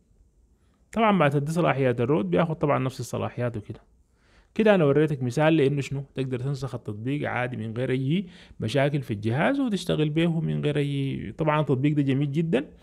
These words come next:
طبعًا فوقه نسخة عادية وفوقه نسخة البرو. تخش بعد كده يا سيدي تفتش نسخة البرو دي، داير تشوفها مهكرة، داير تشتريها، شوف الحاجة اللي بتريحك. كويس، لكن انا ما حدد لك واحدة مهكرة في ال-، في الغنى،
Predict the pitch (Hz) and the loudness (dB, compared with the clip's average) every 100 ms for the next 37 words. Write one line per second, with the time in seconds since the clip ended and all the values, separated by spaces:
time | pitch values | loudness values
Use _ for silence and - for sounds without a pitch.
0 | _ - _ 220 202 196 196 185 - 131 | _ -20 _ 2 4 4 4 2 2 2
1 | 131 160 202 - _ 143 170 143 139 - | 4 2 0 -6 _ -4 2 4 2 0
2 | 113 110 107 135 233 - _ _ _ - | -2 -2 0 0 0 -6 _ _ _ -20
3 | - _ - 170 226 175 170 147 - 180 | -20 _ -6 0 0 0 -2 -2 0 2
4 | 147 127 - 165 143 - 175 160 135 131 | 4 2 -2 -2 0 -2 -2 -4 -4 -4
5 | 117 113 123 139 131 131 - _ - 185 | -2 -2 2 4 2 -2 -12 _ 2 2
6 | 170 170 139 127 135 139 127 131 - _ | 4 2 2 0 -2 0 0 -2 -10 _
7 | _ _ _ - 165 156 131 - 120 131 | _ _ _ -2 0 0 -2 0 2 2
8 | 127 123 - _ _ - 147 165 135 151 | 0 -4 -14 _ _ -8 -4 -2 0 2
9 | 135 110 120 110 95 101 - _ - _ | 2 2 0 0 -2 -8 -18 _ -20 _
10 | _ _ _ - 123 143 147 127 151 160 | _ _ _ -8 -4 -2 0 2 4 4
11 | 147 139 123 131 147 139 127 123 151 170 | 2 0 0 2 4 4 4 2 0 -2
12 | 143 110 101 - - - - 113 104 | -2 -4 -6 -12 -18 -16 -4 -2 -2